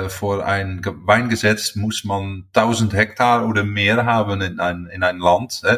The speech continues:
in, in das ganze Land zusammen. Ähm, und wir haben hier in Holland, wie gesagt, zweihundertfünfzig Hektar. Also wir haben die Reglementen von Klimazone A.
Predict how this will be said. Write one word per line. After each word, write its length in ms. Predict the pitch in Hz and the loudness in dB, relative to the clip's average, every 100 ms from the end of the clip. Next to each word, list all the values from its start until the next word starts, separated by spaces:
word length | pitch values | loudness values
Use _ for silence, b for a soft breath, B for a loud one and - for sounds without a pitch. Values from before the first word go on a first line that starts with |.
| 104 | -2
in, 120 | 92 | -12
in 160 | - 90 | -16 -16
das 220 | 85 - 92 | -14 -12 -6
ganze 320 | 87 95 95 92 | 0 0 0 0
Land 180 | 90 | 0
zusammen. 500 | - 92 98 90 104 - B B B B B _ | 0 -2 -2 -2 -10 -18 B B B B B _
Ähm, 760 | 98 95 95 95 92 92 92 92 | -2 2 4 4 2 -2 -8 -10
und 180 | 90 101 | -6 0
wir 100 | 95 | 2
haben 180 | 104 101 | 2 2
hier 100 | 98 | 0
in 80 | 95 | 2
Holland, 320 | 101 98 95 | 2 2 -2
wie 80 | 92 | -4
gesagt, 360 | 92 98 95 - | -2 0 0 2
zweihundertfünfzig 640 | 98 92 90 120 113 - | 0 0 0 2 2 0
Hektar. 540 | 87 85 - 65 - - | -4 -4 -4 -6 -6 -4
Also 340 | 101 98 92 | -4 -2 -4
wir 420 | 98 101 98 92 | -2 0 0 0
haben 280 | 95 120 120 | 2 2 2
die 80 | 113 | 2
Reglementen 800 | 104 98 92 104 117 117 107 104 | 2 0 0 0 0 -4 -6 -8
von 340 | - 98 95 | -8 -8 -8
Klimazone 840 | - 113 120 120 104 104 104 95 - | -2 0 4 4 2 2 0 0 2
A. 440 | 98 85 76 - | 2 4 2 -4